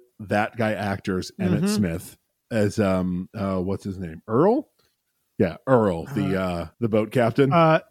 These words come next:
Speaker 2: Emmett Walsh.
Speaker 1: Oh, right, Emmett Walsh, not Emmett Smith.
Speaker 2: Emmett Smith, he played football for the Dallas Cowboys.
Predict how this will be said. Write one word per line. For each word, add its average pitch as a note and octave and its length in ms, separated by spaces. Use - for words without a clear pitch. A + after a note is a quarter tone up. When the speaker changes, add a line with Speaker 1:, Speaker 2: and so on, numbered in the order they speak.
Speaker 2:
Emmett F3 280
Walsh. D3 580
Speaker 1:
Oh, G#3 240
right, D#3 260
Emmett E3 280
Walsh, C3+ 360
not D#3+ 140
Emmett G2+ 180
Smith. G#2+ 440
Speaker 2:
Emmett G3+ 180
Smith, - 420
he D#3+ 100
played D#3+ 240
football D#3+ 320
for D3 140
the C#3+ 60
Dallas D3 260
Cowboys. E3+ 440